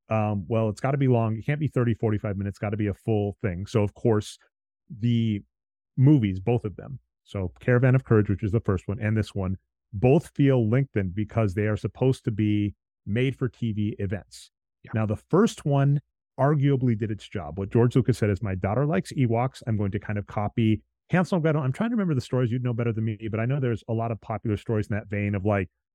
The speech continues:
Speaker 1: the young warrior goes off and collects a group of people. I think there's, like, an old Japanese one where he's, like, got a ball of rice and he collects, like,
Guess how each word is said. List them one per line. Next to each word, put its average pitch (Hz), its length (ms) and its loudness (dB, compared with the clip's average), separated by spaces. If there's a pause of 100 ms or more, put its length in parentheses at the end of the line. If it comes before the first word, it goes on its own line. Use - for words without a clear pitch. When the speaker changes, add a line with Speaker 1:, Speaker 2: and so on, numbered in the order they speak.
(120)
Speaker 1:
the 120 60 2
young 131 240 4
warrior 123 340 2
goes 110 240 -2
off 117 300 -4
and 104 120 -8
collects 110 360 -4
a 110 40 -2
group 101 220 -4
of 101 120 -6
people. 110 320 0
I 104 80 0
think 104 180 -4
there's, 104 160 -2
like, 98 160 -4
an 104 80 -2
old 101 160 -2
Japanese 101 480 -4
one 104 120 -2
where 101 120 0
he's, 95 120 -2
like, 104 140 -6
got 101 140 -6
a - 20 -6
ball 107 240 -2
of 90 140 -4
rice 104 380 0
and 101 80 -4
he 92 60 -6
collects, - 360 -4
like, 95 180 -6